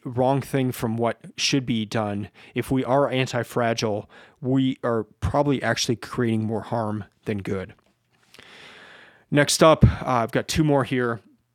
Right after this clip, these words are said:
I'm gonna go back to David Goggins, and he has what's called the forty percent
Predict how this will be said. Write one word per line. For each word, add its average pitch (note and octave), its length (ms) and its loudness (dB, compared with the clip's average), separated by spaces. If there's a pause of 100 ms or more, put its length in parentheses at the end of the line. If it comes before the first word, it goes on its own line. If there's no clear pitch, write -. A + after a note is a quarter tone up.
(600)
I'm C3+ 120 -4
gonna C3+ 80 0
go C3 160 2
back B2+ 260 2
to A#2+ 360 0
David B2 360 0
Goggins, A#2 460 0
and B2+ 180 -4
he E3+ 200 0
has E3 220 2
what's C3 200 -2
called B2+ 260 0
the A2+ 100 -2
forty C3 520 0
percent - 640 -4